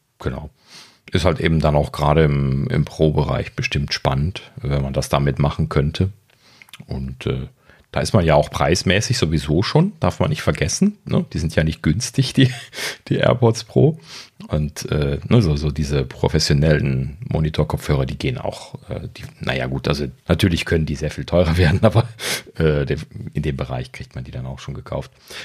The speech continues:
Ähm, ja, aber hier dann Hausaufgabe für dich wäre ja dann, das wirklich mal auf der Seite mal zu testen, dass du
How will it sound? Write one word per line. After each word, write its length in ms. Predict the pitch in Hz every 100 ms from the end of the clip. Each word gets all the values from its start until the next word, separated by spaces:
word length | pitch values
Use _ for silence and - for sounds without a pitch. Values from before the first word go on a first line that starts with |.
| -
Ähm, 240 | 90 82 -
ja, 120 | 90
aber 200 | 71 -
hier 160 | 95 117
dann 220 | 76 78 - -
Hausaufgabe 560 | 87 127 123 98 92 82
für 160 | -
dich 220 | 80 175
wäre 240 | - 123 113
ja 100 | 101
dann, 200 | 90 95
das 180 | 87 -
wirklich 260 | - 110
mal 160 | 87 82
auf 140 | -
der 180 | 82 95
Seite 360 | 87 85 117 98
mal 160 | 85
zu 100 | -
testen, 400 | - 98 - 92
dass 240 | 80 - -
du 240 | 76 73